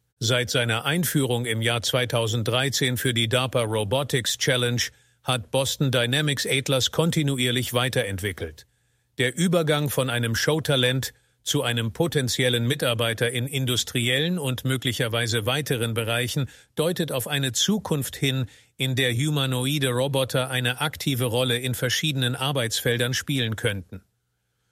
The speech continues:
Boston Dynamics, bereits bekannt für Roboter wie den vierbeinigen Spot, erweitert damit sein Portfolio um Anwendungen,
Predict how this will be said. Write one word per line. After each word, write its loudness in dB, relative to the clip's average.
Boston 2
Dynamics, 0
bereits 0
bekannt -2
für -2
Roboter 0
wie -2
den -2
vierbeinigen -2
Spot, 0
erweitert 2
damit 2
sein 0
Portfolio 0
um 0
Anwendungen, 0